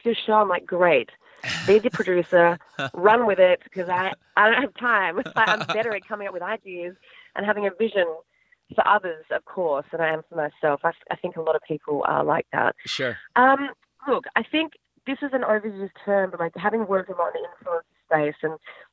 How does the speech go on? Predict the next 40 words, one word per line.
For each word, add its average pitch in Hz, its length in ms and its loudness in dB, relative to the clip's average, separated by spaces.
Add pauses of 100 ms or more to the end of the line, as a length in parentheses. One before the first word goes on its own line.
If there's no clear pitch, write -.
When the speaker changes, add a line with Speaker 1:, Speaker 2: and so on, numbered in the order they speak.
Speaker 1:
looking - 260 0
at 175 140 2
where 175 180 -8
these - 200 -18
relationships 165 680 -2 (120)
lie 160 260 4
between 160 320 -2 (120)
brands 160 440 0
and, 151 160 -6
and 151 200 -6
human 160 240 -6
beings, 147 420 -2 (180)
um, 147 380 0 (460)
and 151 80 6
all 180 60 6
that 165 160 2
kind 160 140 -6
of 151 100 -12
stuff, 156 220 -6
and 156 80 -10
this 156 120 -6
concept 160 520 -6
of, 151 260 -6
you 160 80 -4
know, 147 120 2
authenticity 156 880 -4
and, 151 140 -2 (440)
um, 147 460 2
you - 120 -2
know, 147 180 4 (120)
influencers 160 640 0
having 156 220 0
an 156 80 2
authentic 156 500 -2 (140)
voice 147 300 4 (180)
in 151 80 -14
their, 147 240 4
you - 80 -6
know, 147 100 2
their 147 160 -2